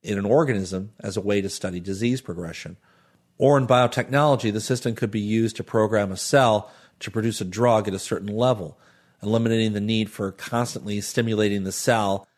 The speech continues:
and future offspring of the cell would also produce the drug," unquote. I'm just imagining the actual cellular smartphones that people will get injected into their heads very soon.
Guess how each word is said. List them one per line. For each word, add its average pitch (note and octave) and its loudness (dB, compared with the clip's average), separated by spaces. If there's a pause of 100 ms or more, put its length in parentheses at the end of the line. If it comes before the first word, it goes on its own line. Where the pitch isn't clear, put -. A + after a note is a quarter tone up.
(320)
and G2+ -6
future A#2 -2
offspring A2+ 0
of F2 -8
the F2+ -10
cell F#2 -2
would A2 -4
also A#2 2
produce E2 -12
the - -12
drug," E2+ -8 (160)
unquote. E2 -4 (1500)
I'm C3 0
just G3+ 4
imagining C3 2
the G#2 0
actual G#2 -2
cellular A2 2
smartphones G#2+ 0
that F#2+ -12
people A2 -2
will G2 2
get G2 -2
injected G2 -4
into F#2 -10
their F#2+ -6
heads G2 -4
very E2+ -8
soon. F2+ -8